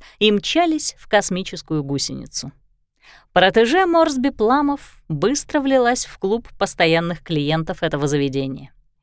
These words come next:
Сидя за пятнистой поганкой, она знакомилась с местным бомондом, и время от времени ей встречались знакомые лица, которые она уже видела на вечеринке в Челси. К примеру, Гуога с нарисованной маргариткой оказалась на деле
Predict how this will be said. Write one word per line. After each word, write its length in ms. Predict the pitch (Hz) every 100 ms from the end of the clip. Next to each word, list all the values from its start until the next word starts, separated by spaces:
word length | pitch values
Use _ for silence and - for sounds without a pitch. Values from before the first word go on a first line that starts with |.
| -
Сидя 440 | - 240 285 294
за 100 | 285
пятнистой 580 | 285 269 262 262 - 226
поганкой, 760 | - 170 170 247 247 240 - _
она 280 | 160 175 262
знакомилась 580 | 294 285 285 294 285
с 80 | -
местным 420 | 220 226 - 247
бомондом, 720 | 233 233 190 170 165 165 165 - _ _ _
и 80 | 156
время 300 | 151 160 156
от 80 | 156
времени 380 | 175 220 233 226
ей 260 | 208 208
встречались 840 | 214 - 196 202 - 208 233 - -
знакомые 600 | 220 254 247 240 226 262
лица, 460 | 269 254 - - 147
которые 460 | - 160 156 156
она 160 | 151 156
уже 180 | 151 165
видела 360 | 226 202 143
на 120 | 143 151
вечеринке 520 | 156 175 151 147 202
в 40 |
Челси. 540 | - 247 175 139 - - _ _ _ - -
К 80 | -
примеру, 560 | - 196 196 330 349 - -
Гуога 560 | 247 285 247 226 240 240 -
с 120 | -
нарисованной 580 | 196 170 185 185 175 175
маргариткой 680 | 175 170 156 165 220 247 240 - _ _
оказалась 580 | 147 160 139 247 302 -
на 160 | 262
деле 420 | 233 202 254 247